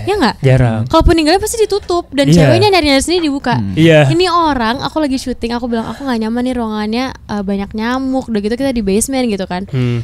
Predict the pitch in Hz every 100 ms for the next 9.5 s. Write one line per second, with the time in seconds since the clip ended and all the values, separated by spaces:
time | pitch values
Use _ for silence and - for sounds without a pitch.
0 | - - - - 285 370 330 349 302 302
1 | 277 151 143 143 143 254 254 170 277 247
2 | 220 214 226 240 233 202 196 202 196 -
3 | 269 285 359 339 302 277 226 285 302 262
4 | 254 254 254 285 370 349 302 254 160 160
5 | 156 143 135 139 - 240 247 - 277 302
6 | 320 311 - - - - 233 - 262 262
7 | 311 320 370 - 277 392 415 - - 269
8 | 269 370 415 359 320 - - 151 143 135
9 | 254 240 233 233